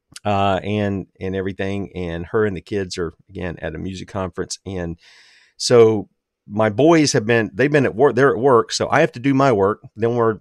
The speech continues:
having to do dishes, laundry, feed the chickens,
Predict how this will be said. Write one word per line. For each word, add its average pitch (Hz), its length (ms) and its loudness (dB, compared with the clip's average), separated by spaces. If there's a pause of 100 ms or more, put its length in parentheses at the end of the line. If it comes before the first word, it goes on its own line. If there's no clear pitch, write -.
having 117 160 0
to 107 60 -4
do 110 180 0
dishes, 117 480 -2
laundry, 131 560 2 (500)
feed 170 200 2
the 156 80 0
chickens, 147 640 -2